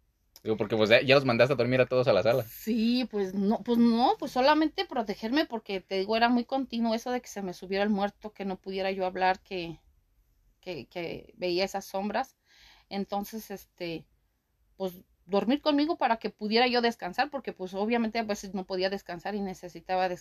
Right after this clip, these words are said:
Speaker 1: O sea,
Speaker 2: descansar.
Speaker 1: tú, tú veías que sí, realmente toda tu familia también te creía, ¿no? Y que
Speaker 2: Sí,
Speaker 1: estaba
Speaker 2: sí, claro. Y esto que te estoy platicando, eh, esto, pues, también no lo vieron ellos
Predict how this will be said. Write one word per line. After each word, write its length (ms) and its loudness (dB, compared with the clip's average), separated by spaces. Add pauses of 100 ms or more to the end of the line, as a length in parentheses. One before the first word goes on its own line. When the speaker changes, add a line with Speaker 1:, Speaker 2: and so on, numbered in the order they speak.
Speaker 1:
O 80 -8
sea, 100 -2
Speaker 2:
descansar. 180 4
Speaker 1:
tú, 160 -2
tú 80 2
veías 240 8
que 120 -2
sí, 360 -2
realmente 320 2
toda 160 -2
tu 100 -16
familia 280 -4
también 220 -6
te 120 -10
creía, 300 0
¿no? 120 0
Y 60 -2
que 80 -8
Speaker 2:
Sí, 40 -8
Speaker 1:
estaba 520 4
Speaker 2:
sí, 180 -8
claro. 380 -2 (460)
Y 160 0
esto 280 0
que 300 -2
te 120 -10
estoy 220 -10
platicando, 680 -6
eh, 200 0
esto, 320 -8 (260)
pues, 140 -10
también 400 -4 (160)
no 300 4
lo 120 4
vieron 300 2
ellos 320 -2